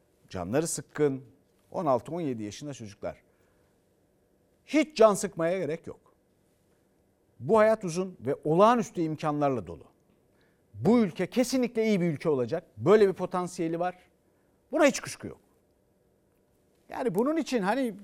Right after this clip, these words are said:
şunun bunun değişmesine de gerek yok. Olacak yani, hiç kuşku yok.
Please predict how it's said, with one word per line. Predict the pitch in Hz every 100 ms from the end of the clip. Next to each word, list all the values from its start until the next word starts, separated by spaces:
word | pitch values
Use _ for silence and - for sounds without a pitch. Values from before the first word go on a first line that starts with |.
| 196
şunun | - 226 269 269
bunun | 277 269
değişmesine | 262 - 247 269 262
de |
gerek | 160 95 78
yok. | - _ _ _ _ _ _ _ _ _
Olacak | 180 254 269 277 -
yani, | 107 82 -
hiç | 262 -
kuşku | - -
yok. | 92